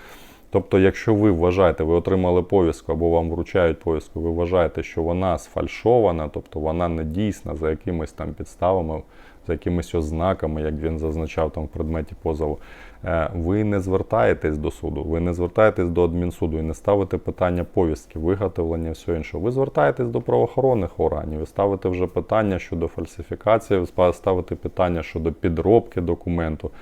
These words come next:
і перевищення повноважень там представниками Т Ц К. Тобто ви...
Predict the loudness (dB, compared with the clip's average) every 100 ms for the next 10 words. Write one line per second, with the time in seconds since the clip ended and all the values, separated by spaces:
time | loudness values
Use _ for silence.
0 | -20 -20 -6 -4 0 2 4 6 4 4
1 | 0 0 2 2 2 4 6 6 2 -2
2 | -4 -4 -8 -6 -4 -4 -2 -4 -4 -6
3 | -8 -4 -4 -6 -16 -20 -6 -6 2 4
4 | 8 6